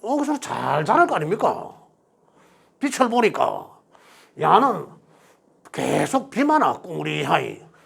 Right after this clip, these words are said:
그러면 비에 의해서 어느 정도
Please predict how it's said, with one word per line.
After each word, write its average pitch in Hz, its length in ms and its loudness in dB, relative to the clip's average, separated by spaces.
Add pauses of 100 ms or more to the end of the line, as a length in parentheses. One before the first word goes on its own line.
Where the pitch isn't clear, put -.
그러면 247 480 2 (520)
비에 320 340 8
의해서 165 720 0 (500)
어느 302 220 -2
정도 233 320 -6